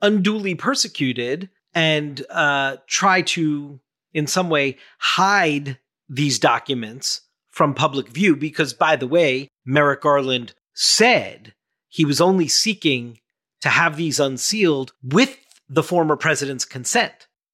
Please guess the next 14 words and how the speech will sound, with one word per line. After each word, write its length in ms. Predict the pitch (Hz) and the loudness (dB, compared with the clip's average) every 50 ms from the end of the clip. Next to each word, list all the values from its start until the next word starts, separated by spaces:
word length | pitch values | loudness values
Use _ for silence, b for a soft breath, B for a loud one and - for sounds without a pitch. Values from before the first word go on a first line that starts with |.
| _ - | _ -2
And 160 | 185 180 170 | 2 2 2
he 60 | 160 | 2
utilized 640 | 143 143 202 269 302 277 226 180 147 147 135 - | 4 4 4 4 4 4 4 4 4 2 0 -4
the 60 | - 143 | -8 -4
fact 360 | - 165 151 160 - - - | -2 0 0 0 -2 -6 -10
that 140 | 151 135 - | -6 -4 -4
the 60 | 143 | -4
former 300 | - 208 214 185 170 156 | 0 0 0 2 2 0
president 460 | - - 247 247 196 202 190 185 190 | 0 0 0 2 2 0 0 0 -2
was 120 | 202 - | -4 0
the 80 | 151 180 | 0 2
one 200 | 165 190 196 196 | 2 2 0 2
that 140 | 196 196 190 | 0 -2 2
revealed 580 | 180 160 135 123 165 196 233 233 233 226 - | 0 0 0 0 -4 -2 0 0 -2 -4 -10